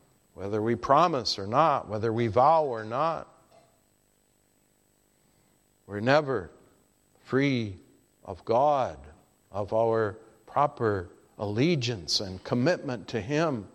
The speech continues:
So we must vow to cleave to the Lord with purpose of heart, more and more to forsake the world, to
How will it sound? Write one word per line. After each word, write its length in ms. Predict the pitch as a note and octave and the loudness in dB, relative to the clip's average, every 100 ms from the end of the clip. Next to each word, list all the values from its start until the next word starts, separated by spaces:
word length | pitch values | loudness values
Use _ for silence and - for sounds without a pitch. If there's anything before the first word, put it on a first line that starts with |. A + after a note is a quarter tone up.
| _ _ _ _ _ _ _ _ _ _ _ _ _ _ _ _ - | _ _ _ _ _ _ _ _ _ _ _ _ _ _ _ _ -18
So 300 | - B2 C3 | 0 2 2
we 320 | C3 B2+ A#2 - - _ | 2 0 -4 -10 -20 _
must 220 | F#2+ F2+ | -12 -8
vow 480 | G#2+ A#2 C#3+ D3 A#2 - | 0 4 6 4 0 -6
to 340 | A2+ G2+ G2 - - | -10 -8 -10 -12 -6
cleave 540 | - D#3+ F3+ F3+ B2+ | 0 2 2 0 -2
to 120 | - | -4
the 120 | D3 C3+ | 0 0
Lord 640 | B2 B2+ B2 F#2 C2+ - _ _ _ _ _ _ _ _ - | 2 2 2 -2 -10 -18 _ _ _ _ _ _ _ _ -20
with 180 | C#2+ - | -20 -4
purpose 500 | F3+ F3+ E3+ D3 - | 0 0 0 -2 -2
of 100 | G#2 | -2
heart, 440 | - B2 A#2 F#2 - _ _ _ _ _ _ - | -2 -2 -2 -8 -16 _ _ _ _ _ _ -6
more 320 | A#2 D#3+ E3 | 0 2 2
and 100 | D#3 | 0
more 300 | C#3+ D#3+ E3+ | 2 4 4
to 180 | D3 D3 | 2 -4
forsake 680 | - C3 A2+ - E3+ F3+ - | 0 0 2 4 4 2 -2
the 80 | C#3 | 0
world, 640 | A#2+ B2 C#3 D3 C3 G#2+ - - _ _ _ | 2 4 4 4 2 -2 -8 -20 _ _ _
to 400 | - A#2+ A#2 A2+ | -2 0 0 -2